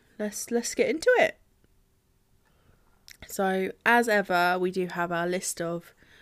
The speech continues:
tropes, our Dark Academia tropes that we'll be looking at. And if you want a refresher on what those are, you can head to, um, our Introduction to Dark Academia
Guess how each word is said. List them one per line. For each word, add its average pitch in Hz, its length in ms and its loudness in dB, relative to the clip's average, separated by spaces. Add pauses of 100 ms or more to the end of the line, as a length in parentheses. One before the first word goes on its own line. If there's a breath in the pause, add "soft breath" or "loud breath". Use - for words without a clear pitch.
(160 soft breath)
tropes, - 480 -2
our 202 100 -2
Dark 202 280 -8
Academia 202 400 -6
tropes 240 340 -4
that - 120 -10
we'll 202 140 -6
be 202 140 -6
looking 240 300 -4
at. 240 200 -2 (460 loud breath)
And 208 80 4
if 208 160 2
you 196 100 -2
want 190 160 -4
a 202 60 -8
refresher 196 600 -4
on 180 120 -8
what 180 140 -10
those 175 220 -10
are, 165 260 -8 (420 soft breath)
you 202 140 -6
can 180 240 -6
head 170 360 -10
to, 165 560 -8
um, 170 460 -12 (300)
our 170 140 -4
Introduction 185 580 -4
to - 80 -12
Dark 160 260 -6
Academia 165 580 -8